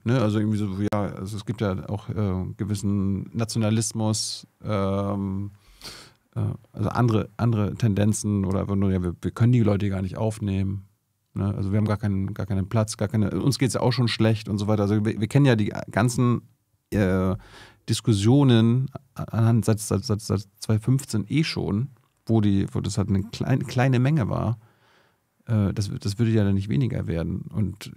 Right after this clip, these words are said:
diese Abschottung war ja eine, ist ja eine Antwort auf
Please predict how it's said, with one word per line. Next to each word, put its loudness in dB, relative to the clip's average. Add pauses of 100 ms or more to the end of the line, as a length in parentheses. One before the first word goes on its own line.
diese 0
Abschottung 2 (140)
war 6
ja 4
eine, 2
ist -6
ja 0
eine -2
Antwort -2 (600)
auf -6